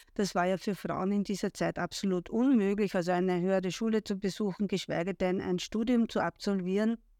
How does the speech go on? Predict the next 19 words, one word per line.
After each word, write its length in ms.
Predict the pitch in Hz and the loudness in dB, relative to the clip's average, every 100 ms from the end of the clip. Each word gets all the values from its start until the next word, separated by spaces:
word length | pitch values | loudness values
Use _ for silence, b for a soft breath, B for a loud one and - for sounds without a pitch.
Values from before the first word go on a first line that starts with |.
| _ - | _ -2
Aber 180 | 185 208 | 2 2
sie 180 | 226 | 2
hat 180 | 202 196 | 0 -2
sich 240 | - 220 - | -4 -4 -2
dann 200 | 208 196 | -2 -2
sehr 420 | - 185 190 202 | -2 0 2 2
engagiert 640 | 202 202 185 - 208 214 - _ _ | 0 0 -2 0 0 0 -6 _ _
in 180 | 220 208 | -2 0
Eigenregie 920 | 165 180 226 233 175 175 - 190 185 165 | 2 2 4 4 2 0 -2 0 0 0
weitergebildet. 960 | 147 - 165 180 170 170 156 - - | -4 -2 -2 -2 -4 -4 -4 -4 -2
Also 220 | 190 185 | -2 0
sie 280 | 220 - 233 | -4 -2 -2
ist 140 | 240 - | -4 -4
zu 120 | 247 | -2
den 180 | 240 247 | 0 0
einschlägigen 760 | 196 233 269 254 254 226 214 | 0 0 0 0 0 2 0
wissenschaftlichen 760 | 233 - 247 240 220 233 214 247 | -2 -2 0 0 0 0 2 2
Institutionen 800 | 202 226 - 226 - 208 208 196 | 0 -4 -2 -2 0 0 2 0
gegangen 640 | 196 - 175 220 285 294 | -2 0 2 4 4 2